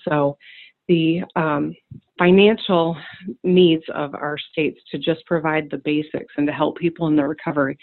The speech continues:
are going to be astronomical. And that's where I think the nation's governors, Republican and Democratic alike, are, are working together to, uh, make sure that the feds understand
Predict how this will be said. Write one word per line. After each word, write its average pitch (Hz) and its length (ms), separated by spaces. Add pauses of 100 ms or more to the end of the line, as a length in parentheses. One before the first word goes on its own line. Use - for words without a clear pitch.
(360)
are 160 100
going 160 280
to 165 80
be 147 160
astronomical. 151 880
And 147 100
that's 143 260
where 147 220
I 135 80
think 147 240 (480)
the 160 60
nation's 160 420
governors, 156 500
Republican 170 600
and 147 180
Democratic 143 640
alike, 147 340 (500)
are, 156 240 (100)
are 165 140
working 170 380
together 156 500 (140)
to, 147 260 (320)
uh, 151 120
make 160 220 (120)
sure 170 80
that 156 140 (360)
the 147 340 (320)
feds 180 220 (240)
understand 151 760